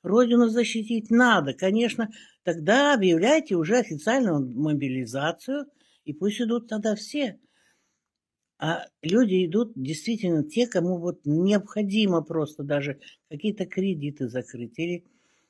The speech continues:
м, вот эти выплаты как-то семье, семью обеспечить этим.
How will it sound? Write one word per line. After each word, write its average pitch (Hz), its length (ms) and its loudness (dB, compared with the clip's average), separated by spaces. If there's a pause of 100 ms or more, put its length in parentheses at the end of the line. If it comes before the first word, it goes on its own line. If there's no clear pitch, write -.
(120)
м, 123 160 -2
вот 135 120 -8
эти 185 180 -2
выплаты 160 540 0
как-то 143 300 -4
семье, 160 680 -2 (100)
семью 156 420 -4
обеспечить 131 800 -6
этим. 131 340 -12